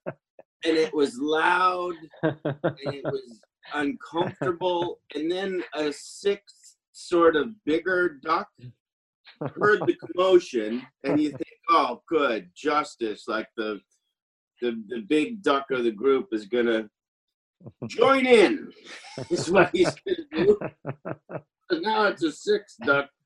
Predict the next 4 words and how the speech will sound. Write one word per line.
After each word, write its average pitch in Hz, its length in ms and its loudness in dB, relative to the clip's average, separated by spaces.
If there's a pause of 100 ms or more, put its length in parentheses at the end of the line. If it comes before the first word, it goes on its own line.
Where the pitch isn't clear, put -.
(340)
and - 600 -2
it's - 300 -2 (580)
just 202 440 -2 (500)
horrendous. 151 1200 2